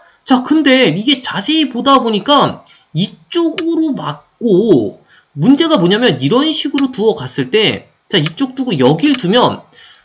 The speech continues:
백도 이런 데를 두는 것이 아니라요. 넘어가는 것도 아니라 요렇게 받는 수가 있는 것 같습니다. 아, 이 수가 있어요. 지금 백이 이 수가 있네요. 하나 찔러 놓으면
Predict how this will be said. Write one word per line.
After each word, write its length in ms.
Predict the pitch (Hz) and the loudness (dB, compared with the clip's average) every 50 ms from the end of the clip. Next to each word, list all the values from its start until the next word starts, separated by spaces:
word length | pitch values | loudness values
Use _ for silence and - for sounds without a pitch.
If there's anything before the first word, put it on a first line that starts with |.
| _ _ _ _ _ _ _ | _ _ _ _ _ _ _
백도 640 | - - 196 202 202 - - - 302 - 143 127 - - | -2 0 0 0 -2 -2 -2 2 2 2 2 0 -2 -4
이런 340 | 139 180 202 311 330 330 | -2 0 0 0 0 2
데를 160 | 320 330 294 254 | 2 2 2 2
두는 260 | - 185 202 214 208 | 2 0 0 2 2
것이 200 | 196 185 - - | 2 2 2 0
아니라요. 400 | 123 120 120 127 147 151 107 107 | -2 -2 0 0 0 0 0 0
넘어가는 500 | 131 139 196 262 302 285 294 294 277 269 | 0 2 2 2 2 2 2 2 2 0
것도 200 | 247 247 254 196 | -2 -2 -2 -2
아니라 520 | 123 120 127 131 185 196 147 104 101 - - _ _ _ _ _ _ - | -2 0 0 2 2 2 2 0 -4 -8 -16 _ _ _ _ _ _ -14
요렇게 920 | - 117 123 127 147 185 247 311 349 392 370 381 - - - - - 330 320 | -10 -6 -2 0 0 0 2 2 0 0 -2 -4 -8 -16 -12 -10 -10 -10 -10
받는 340 | - - 233 226 233 240 | -6 -6 -4 -2 -2 -4
수가 200 | 214 - - 214 | -4 -4 -2 -2
있는 200 | 185 165 156 151 | 0 2 2 2
것 80 | 143 139 | 2 0
같습니다. 560 | 123 123 123 - 120 110 101 110 147 - - - _ _ _ _ _ _ _ - | 0 -2 -4 -6 -8 -6 -6 -6 -6 -8 -10 -16 _ _ _ _ _ _ _ -8
아, 140 | 156 202 | -6 -4
이 260 | 220 160 139 147 180 214 | -4 -2 -2 -2 -4 -4
수가 380 | - - - - - 359 349 | -4 -8 -10 -6 -2 0 2
있어요. 400 | 277 247 - - 269 247 226 208 | 2 0 0 0 2 2 2 2
지금 180 | 214 202 220 196 | 0 -2 -4 -4
백이 220 | - 185 226 247 247 | -4 -4 -4 -4 -4
이 160 | 160 160 202 | -4 -4 -6
수가 200 | - - 359 339 | -6 -4 -2 0
있네요. 260 | 277 196 165 156 156 | 0 2 2 2 0
하나 220 | 185 240 254 247 | 0 -2 -2 -2
찔러 260 | 247 302 311 320 330 294 | -2 -2 -2 0 0 2
놓으면 420 | 220 156 165 233 254 196 123 - | 2 2 2 2 2 0 -2 -4